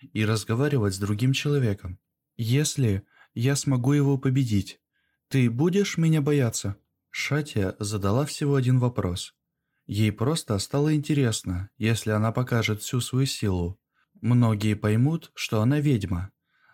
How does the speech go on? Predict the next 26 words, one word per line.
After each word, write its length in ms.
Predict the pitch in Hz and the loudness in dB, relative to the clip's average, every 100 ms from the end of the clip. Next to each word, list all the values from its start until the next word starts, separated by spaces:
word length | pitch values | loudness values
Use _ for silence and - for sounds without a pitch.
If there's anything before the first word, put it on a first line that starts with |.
| _ | _
но 160 | 107 101 | -2 0
смогут 480 | - 156 156 147 | 0 -2 0 -2
ли 100 | 107 | 0
ее 260 | 104 107 110 | 0 2 0
принять 400 | 120 151 147 135 | 0 0 0 0
потом? 440 | 92 85 85 92 - _ _ _ _ | -6 -6 -8 -10 -16 _ _ _ _
Чего 320 | - 117 104 101 | -6 -2 2 2
она 180 | 98 | 2
боялась? 640 | 98 107 147 151 107 - - _ _ _ _ | 0 0 2 0 -2 -4 -14 _ _ _ _
С 160 | - - | -10 -6
одной 260 | 113 110 107 | -2 0 0
стороны, 640 | - 110 104 117 160 165 _ | -2 0 2 2 0 -4 _
она 280 | 107 113 123 | 0 2 2
защитит 480 | 139 151 156 160 139 | 0 -4 -4 -4 -2
город, 440 | 123 101 90 - _ _ _ _ _ _ | 0 0 -2 -6 _ _ _ _ _ _
но 160 | 113 110 | 0 0
с 60 | |
другой 320 | 104 104 120 160 | 0 -2 0 -2
стороны, 560 | - 139 117 98 90 - _ _ _ - | -2 -2 0 0 -4 -10 _ _ _ -6
ведьмы 540 | 107 139 151 131 98 | 0 0 2 0 0
и 180 | - 101 | 0 0
раньше 380 | 104 143 147 165 | 0 0 -2 -2
не 120 | 160 | 0
пытались 540 | 147 131 120 107 - | -2 0 0 0 -2
уничтожать 560 | 104 104 - 101 110 - | -2 -2 -2 -2 -2 0
нации. 540 | 131 120 - - 101 | -2 -2 -6 -8 -10